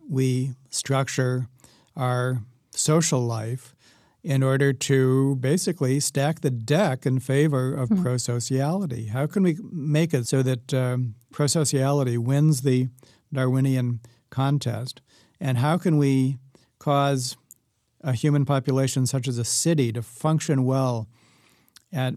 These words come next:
Speaker 1: the scale that it must? Um, so Binghamton's a small city, merely, actually a little less than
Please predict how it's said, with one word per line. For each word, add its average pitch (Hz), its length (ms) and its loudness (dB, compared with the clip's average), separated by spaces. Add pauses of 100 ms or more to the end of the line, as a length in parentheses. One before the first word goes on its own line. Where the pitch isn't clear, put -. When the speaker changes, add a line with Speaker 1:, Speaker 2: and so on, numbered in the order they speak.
(120)
Speaker 1:
the 123 100 -8
scale 131 400 -2
that 120 160 -2
it 117 140 -6
must? 123 720 -2 (600)
Um, 123 600 -4
so 123 480 -2 (320)
Binghamton's 135 420 2
a 117 80 -2
small 139 300 0
city, 135 360 0
merely, 127 640 2 (200)
actually 123 280 -8
a - 20 -4
little 127 220 -2
less 127 220 -2
than 117 200 -4